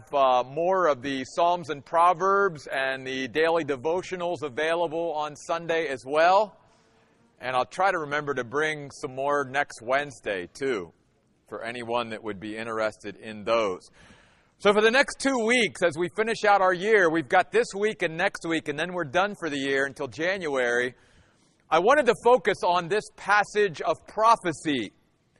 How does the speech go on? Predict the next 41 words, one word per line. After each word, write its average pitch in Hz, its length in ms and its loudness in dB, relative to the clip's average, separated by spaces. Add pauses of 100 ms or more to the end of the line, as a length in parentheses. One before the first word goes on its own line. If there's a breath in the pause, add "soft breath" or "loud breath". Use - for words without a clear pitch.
(360 soft breath)
Uh, 151 480 8
and 175 180 2
this 262 140 4 (100)
passage 214 540 4
is 160 140 -6
really, 240 280 4
I 185 100 4
think, 185 280 -4
even 190 240 -6
going 190 280 0
to 165 60 -2
set 185 320 2
up 214 300 6
for 170 180 2
us 151 220 6 (220)
in 156 100 -10
the 147 80 -8
new 180 240 -2
year, 170 600 2 (500 soft breath)
my 160 240 2
new 180 240 -4
series 202 580 0
beginning 165 460 -4
in 151 140 -8
January 160 760 0
on 139 160 -2
Sunday 180 340 -2
mornings 156 560 -2
in 139 180 -6
First 180 300 0
and 147 100 -8
Second 170 440 -4
Thessalonians, 165 880 -2
dealing 175 400 0
with 156 160 -4
the 147 80 -4
coming 180 440 -4
of 151 200 2
the 147 40 0
Lord 147 300 -2
Jesus. 127 680 -6